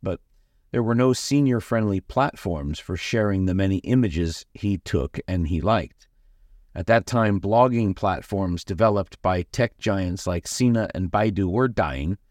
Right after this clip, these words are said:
while WeChat Moments, Weibo, and Xiaohongshu all limited the number of images and the characters their users were allowed to post. Many friends of Tang's own generation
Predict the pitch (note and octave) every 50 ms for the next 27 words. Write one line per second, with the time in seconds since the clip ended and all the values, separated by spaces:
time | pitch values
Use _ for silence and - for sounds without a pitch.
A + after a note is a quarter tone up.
0 | _ _ _ _ _ _ _ _ _ - G#2 G2+ G2 F#2+ F#2 F#2 - _ G2 A2
1 | C3 C#3+ C#3 - - B2 G#2 F#2 - - - A2+ C3+ C#3+ C#3+ A#2 F#2 F2 G2 G#2+
2 | - - - G#2 A2 G#2+ G2+ E2 F#2+ G2 G2 F#2+ F2 - - F#2+ F#2+ - - E2+
3 | D2 D2 G#2+ A#2+ C3 C3 A2+ - G2+ F2 F2 - _ _ - _ _ _ _ _
4 | - A2+ B2+ C3+ C#3 C3+ B2+ A2+ A#2 C3 D3 D#3 C#3 B2 A#2 F2 F2+ G2+ G2+ G2+
5 | G2+ G2 F2 F#2+ F#2 F#2 F2+ D#2 - - - C3+ D3+ C#3 B2+ F#2 D#2+ F2+ E2+ E2
6 | E2 - - - - _ _ G2 G2 F#2+ F#2+ F2 - - - C#3+ C#3+ B2+ G#2+ -
7 | - - F2 D#2+ D#2+ E2 E2 - - - _ _ _ _ _ - G2+ G#2 G2+ F#2+
8 | F2+ F#2+ A2+ A2+ G#2 E2 F2 F2+ F2 D#2+ F#2+ F#2 F#2 F#2 F2+ E2+ D#2 D2+ D2 D2
9 | D2 C#2+ - - - - A2+ F#2+ - - - - - - - - _ _ _ _
10 | _ _ _ _ _ _ _ _ _ _ _ _ _ _ _ _ _ _ _ _
11 | _ _ _ _ _ _ _ _ - G#2+ A#2+ C3+ C3+ B2+ - - C3+ B2+ B2 A#2+
12 | A#2+ A#2+ G#2+ G#2+ A2 E2 - - - A2 A2 A2 G#2+ G#2 - - - A#2+ C3+ C#3+
13 | D#3 D3+ B2 A#2 G#2 F#2 F2 E2 D#2+ D#2+ D#2 D2+ - - E2+ E2